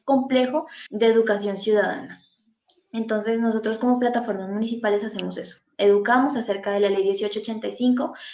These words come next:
que es la reforma de la ley dieciséis veintidós, donde habla específicamente de los consejos municipales de juventud y qué es lo que hacen.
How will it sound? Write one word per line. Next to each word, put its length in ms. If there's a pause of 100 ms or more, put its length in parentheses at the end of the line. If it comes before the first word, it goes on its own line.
(240)
que 260
es 120
la 220
reforma 640
de 60
la 120
ley 160
dieciséis 460
veintidós, 400
donde 300
habla 440 (360)
específicamente 920
de 40
los 120
consejos 360
municipales 640
de 100
juventud 540 (380)
y 260
qué 320
es 120
lo 180
que 160
hacen. 300